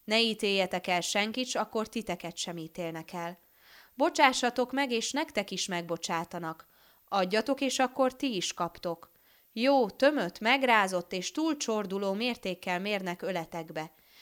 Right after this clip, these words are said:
Mert amilyen mértékkel ti mértek, olyannal mérnek majd nektek is." Elmélkedés.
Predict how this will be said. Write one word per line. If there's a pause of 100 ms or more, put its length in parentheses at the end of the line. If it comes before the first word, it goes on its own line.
(180)
Mert
amilyen
mértékkel
ti
mértek,
olyannal
mérnek
majd
nektek
is." (1300)
Elmélkedés.